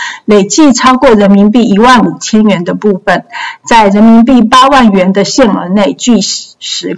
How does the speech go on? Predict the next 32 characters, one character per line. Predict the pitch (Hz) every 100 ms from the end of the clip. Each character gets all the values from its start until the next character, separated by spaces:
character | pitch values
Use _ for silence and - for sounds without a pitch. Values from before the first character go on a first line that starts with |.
| -
来 | 214 175
扣 | 170 226 185
除。 | - - - - - -
那 | - 285 269
可 | 247 262
以 | 294
选 | 240 196
择 | 208 202
由 | 220 220
本 | 247 196
人 | 180 180 196
或 | 277
者 | 233 185
其 | 180 - 190 208 - _ _ -
配 | 247
偶 | 196 165
来 | 175
扣 | 185 240 214
除， | - 175 175 226
未 | 262
成 | - 196
年 | 202 202
子 | 202 202
女 | 220 -
发 | - 226
生 | 233 240
的 | 214 190
医 | 220
药 | 240 269
费 | 254 196
支 | 170 208 196
出， | - 214 214